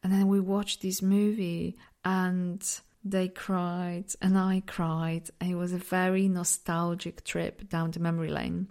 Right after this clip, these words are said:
There was a connection between the people who were in that cinema. You could really feel it. There was this shared point or point of reference, mm, which I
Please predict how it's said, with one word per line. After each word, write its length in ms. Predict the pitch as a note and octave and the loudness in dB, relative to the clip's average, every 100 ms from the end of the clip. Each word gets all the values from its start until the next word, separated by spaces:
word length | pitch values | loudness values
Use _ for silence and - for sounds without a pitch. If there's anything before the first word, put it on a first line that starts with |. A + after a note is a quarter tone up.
| - | -8
There 720 | G3 G3 F#3 F3+ F3 F3 F3 | -8 0 0 2 0 0 -2
was 360 | E3+ E3 F#3 F#3 | -2 -2 0 0
a 60 | F#3+ | -2
connection 560 | - G3 A#3+ - E4+ | 0 0 0 -2 0
between 300 | G3 - F3 | 0 2 2
the 80 | E3 | 2
people 280 | - - E3 | 0 0 -2
who 540 | E3+ E3 D#3+ D#3+ D#3 | 0 2 2 0 -2
were 160 | E3+ E3+ | -2 -4
in 200 | - F3 | -2 0
that 260 | E3 - - | -2 0 0
cinema. 500 | F#3+ F3+ F3 D#3+ D#3+ | 2 2 0 -2 -4
You 80 | |
could 200 | D#3+ F3 | -4 -2
really 220 | F#3 F3 F3 | 0 -2 -4
feel 300 | - F3+ E3+ | -2 -2 -2
it. 240 | E3+ F3 - - - - | -6 -8 -14 -20 -20 -10
There 80 | F#3 | -2
was 140 | F#3 F#3 | -2 0
this 200 | F3+ - | -2 0
shared 580 | - F#3 F3+ F3 F3+ | 2 2 2 0 -4
point 480 | - F3 E3 D#3 D#3 | -2 0 2 0 -2
or 40 | E3 | -6
point 460 | - G3+ C4 C#4+ | 0 4 4 4
of 200 | E3+ D#3+ | -2 -2
reference, 800 | D3 - - - D#3+ E3+ F#3+ - _ - | -8 -8 -8 -6 -4 -6 -8 -12 _ -6
mm, 520 | E3 D#3+ E3 E3 D#3+ - _ - | -2 0 0 -2 -6 -12 _ -8
which 320 | F#3+ G3 G3 - | 0 0 0 -4
I 420 | F#3 G3 G#3 A3 | 0 2 0 -2